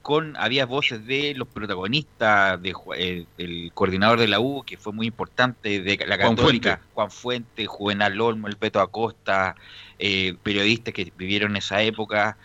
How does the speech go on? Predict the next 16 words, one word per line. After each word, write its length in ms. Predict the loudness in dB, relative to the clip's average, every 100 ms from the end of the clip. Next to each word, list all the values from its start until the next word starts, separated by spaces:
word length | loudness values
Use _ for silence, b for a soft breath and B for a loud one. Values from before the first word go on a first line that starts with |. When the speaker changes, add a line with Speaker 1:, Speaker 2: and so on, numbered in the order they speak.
| B B
Speaker 1:
la 140 | 0
verdad, 480 | 2 4 6 6 2 -6
eh, 320 | -6 -4 -6 -10
y 80 | -8
por 160 | -2 0
algo 300 | 0 0 2
además 340 | 2 2 -2
se 260 | -6 -8 -6
habló 300 | -6 -6 -8
mucho 380 | -10 -10 -8 -8
justamente, 800 | -8 -6 2 2 2 2 4 6
Leo, 380 | 6 8 6 2 B B 0
por 140 | 2
esa 180 | 2 -2
famosa 420 | -6 -6 -4 -2
jugada 680 | -2 0 6 8 8 4